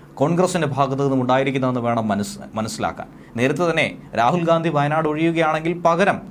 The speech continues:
പ്രിയങ്ക ഗാന്ധി തന്നെ അവിടെ മത്സരിക്കണമെന്നുള്ള ആവശ്യം ഉയർന്നിരുന്നു. എന്തിനേറെ പറയുന്നു, തൃശ്ശൂരിൽ മത്സരിച്ച കെ മുരളീധരൻ അടക്കമുള്ള നിരവധി നേതാക്കളുടെ പേര് പോലും അവിടേക്ക്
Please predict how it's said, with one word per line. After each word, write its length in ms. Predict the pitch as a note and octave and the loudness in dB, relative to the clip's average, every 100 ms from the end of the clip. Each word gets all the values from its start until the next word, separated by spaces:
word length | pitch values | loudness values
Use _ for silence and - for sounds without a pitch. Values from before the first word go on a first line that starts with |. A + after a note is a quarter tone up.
| - - | -8 0
പ്രിയങ്ക 400 | D3+ F#3+ G#3+ G#3 | 2 4 4 4
ഗാന്ധി 280 | G3+ F3+ | 4 2
തന്നെ 200 | F3 E3+ | 2 2
അവിടെ 140 | D#3 D3+ | 2 2
മത്സരിക്കണമെന്നുള്ള 720 | C#3 C3+ D3+ D3+ D3+ C#3+ C#3 | 0 0 0 0 0 2 2
ആവശ്യം 480 | B2+ C#3+ D#3+ - F2 - | 4 2 0 -2 -4 -4
ഉയർന്നിരുന്നു. 480 | A2 A2+ G#2 F#2+ | -4 -2 -2 -4
എന്തിനേറെ 340 | G2 D#3+ E3 F3 | -4 0 2 2
പറയുന്നു, 500 | E3 D3+ D3 D3 C#3+ - - | 2 0 0 -4 -6 -12 -2
തൃശ്ശൂരിൽ 320 | D3 D3 F3+ F3+ | 0 2 2 2
മത്സരിച്ച 420 | E3 E3 D#3 D#3 | 0 -2 -4 -2
കെ 180 | D3+ D#3+ | -2 -2
മുരളീധരൻ 520 | C#3+ D#3 E3 E3+ D#3 | 0 0 0 -2 0
അടക്കമുള്ള 420 | C#3+ D3+ E3 D#3 | 0 0 -2 -2
നിരവധി 340 | C#3+ D#3 E3+ | 0 0 0
നേതാക്കളുടെ 480 | E3 D3+ D3+ D#3 D3+ | -2 -2 -2 -2 -4
പേര് 240 | C#3+ C#3+ C#3+ | -4 -2 -2
പോലും 280 | C#3+ C#3 | -2 -2
അവിടേക്ക് 460 | C3+ C3+ C3+ C3+ | -2 -2 -2 -2